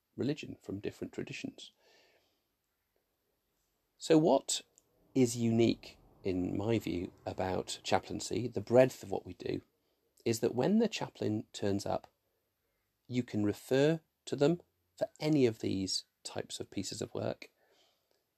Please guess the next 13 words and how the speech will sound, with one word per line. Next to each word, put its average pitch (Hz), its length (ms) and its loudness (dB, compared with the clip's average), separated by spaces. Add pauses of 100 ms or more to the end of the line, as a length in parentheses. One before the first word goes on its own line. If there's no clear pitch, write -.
(1160)
They 110 160 2
can 98 200 0
then 98 260 0
assess - 580 -2 (220)
across - 360 -4
this - 200 -8
broad 95 440 0
range, 95 480 -4 (560)
and 113 160 -2
they 120 80 4
can 127 140 -2
either 131 260 4
deliver 143 500 6